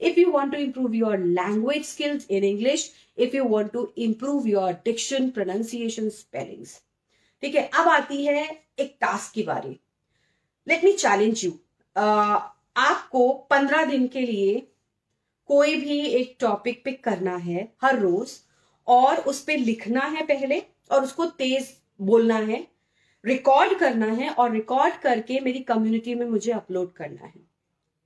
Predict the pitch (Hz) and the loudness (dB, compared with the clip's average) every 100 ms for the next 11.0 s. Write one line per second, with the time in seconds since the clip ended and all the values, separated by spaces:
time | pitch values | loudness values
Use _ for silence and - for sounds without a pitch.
0 | _ _ _ _ 302 381 359 339 381 339 | _ _ _ _ 2 4 6 4 4 2
1 | 262 269 277 311 311 254 220 226 285 262 | 2 0 -4 -4 0 0 0 -2 -4 -4
2 | 269 247 302 254 220 247 269 254 254 254 | -2 -2 -4 -2 -2 0 -2 -2 -4 -4
3 | 262 254 233 294 233 - 247 226 240 226 | -4 -4 -6 -6 -4 -4 -6 -8 -6 -6
4 | 220 240 214 240 240 226 220 226 226 226 | -4 -6 -6 -8 -2 -2 0 -2 -2 -6
5 | _ _ _ _ _ 277 226 226 226 220 | _ _ _ _ _ 2 4 2 0 2
6 | 196 185 185 220 302 - _ _ 262 285 | 2 0 -4 -6 -8 -12 _ _ 0 4
7 | 359 349 339 349 294 - 294 294 277 269 | 4 4 4 2 0 -6 -4 0 -2 -2
8 | 277 285 226 220 220 - - _ _ _ | -4 -2 0 2 0 -2 -10 _ _ _
9 | _ _ 208 220 254 247 202 180 175 _ | _ _ -2 2 4 4 2 -4 -10 _
10 | _ _ 196 247 262 294 294 262 240 254 | _ _ 0 0 0 -4 -4 -6 -6 -8